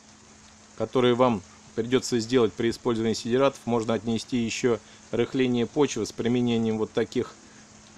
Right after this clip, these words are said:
м, инструментов, которые называются плоскорез. Можно также использовать тяпку. Ну, в общем-то, вот эту всю зелёную массу надо пе-, пере-, э, перемолоть, как бы.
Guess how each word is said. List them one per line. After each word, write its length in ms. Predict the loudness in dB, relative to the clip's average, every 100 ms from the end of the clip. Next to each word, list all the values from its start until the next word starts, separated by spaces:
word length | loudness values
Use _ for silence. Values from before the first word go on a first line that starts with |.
| -8
м, 420 | -4 -4 -4 -8 -8
инструментов, 640 | -8 -4 -2 0 0 -4 -6
которые 340 | -4 -2 -2
называются 500 | 0 0 2 2 -2
плоскорез. 720 | -10 -10 -2 0 2 0 -2 -12 -20 -6
Можно 260 | 0 0 0
также 300 | 0 0 0
использовать 580 | -2 0 0 0 -4 -4
тяпку. 560 | -2 0 0 -4 -8 -8 -20 -20 -14
Ну, 180 | -6 -2
в 60 | 0
общем-то, 500 | 0 -2 2 2 0 -6 -20 -20 -20 -4
вот 180 | 0 2
эту 180 | 2 0
всю 200 | 0 0
зелёную 480 | 0 0 0 0 0
массу 540 | 2 0 0 -2 -2 -4
надо 280 | -2 -2 -2
пе-, 300 | 0 0 -2 -14 -4
пере-, 560 | 0 0 2 2 2 -4 -16 -20 -20 -20 -20 -20 -20 -18 -10 -4
э, 200 | -2 0
перемолоть, 640 | 2 4 6 6 4 0
как 180 | -8 -10
бы. 300 | -12 -14